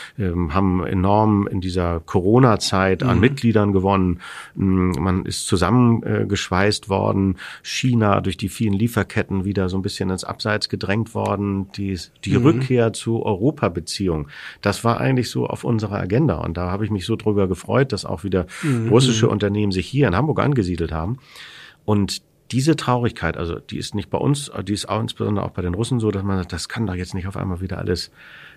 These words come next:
Speaker 1: kaputt sein.
Speaker 2: Mhm.
Speaker 1: Ähm, und, ähm, also das, das ist das, äh, was ich spüre,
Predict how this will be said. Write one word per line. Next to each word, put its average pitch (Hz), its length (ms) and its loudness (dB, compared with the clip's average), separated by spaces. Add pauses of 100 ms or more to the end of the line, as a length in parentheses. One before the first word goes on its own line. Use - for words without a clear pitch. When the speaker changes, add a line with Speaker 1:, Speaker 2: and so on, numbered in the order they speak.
(100)
Speaker 1:
kaputt - 260 0
sein. - 220 -6 (300)
Speaker 2:
Mhm. 113 340 0
Speaker 1:
Ähm, 80 580 0 (160)
und, 82 540 -2
ähm, 85 520 -8
also - 220 -10 (140)
das, 95 220 0
das 104 180 0
ist - 180 -2
das, - 340 -2
äh, 101 60 -6 (180)
was 101 180 -6
ich - 120 -6
spüre, 139 640 4